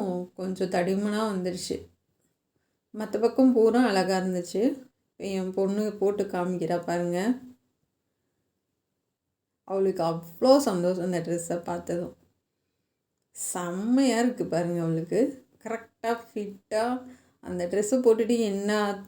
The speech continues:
திருப்பு திருப்புறா பாருங்க, எவ்வளோ அழகா. பேக் சைடு கை எல்லாமே ரொம்பவே அழகா இருக்கு. ரொம்ப அழகா சுத்துறா.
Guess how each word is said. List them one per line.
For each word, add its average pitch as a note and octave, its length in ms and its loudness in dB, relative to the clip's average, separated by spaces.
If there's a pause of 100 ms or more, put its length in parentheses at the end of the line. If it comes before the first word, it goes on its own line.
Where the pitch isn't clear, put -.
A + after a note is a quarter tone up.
(180)
திருப்பு C4 220 0
திருப்புறா G3+ 480 0
பாருங்க, F3 320 -2
எவ்வளோ F3 320 0
அழகா. F3 480 -2 (4000)
பேக் G3+ 400 -4
சைடு F#3+ 560 2 (1600)
கை A#3+ 540 2
எல்லாமே G#3+ 800 2
ரொம்பவே G#3 420 0
அழகா F#3+ 360 2
இருக்கு. F#3+ 460 2 (1400)
ரொம்ப A#3+ 480 0
அழகா B3+ 420 4
சுத்துறா. G3+ 600 -2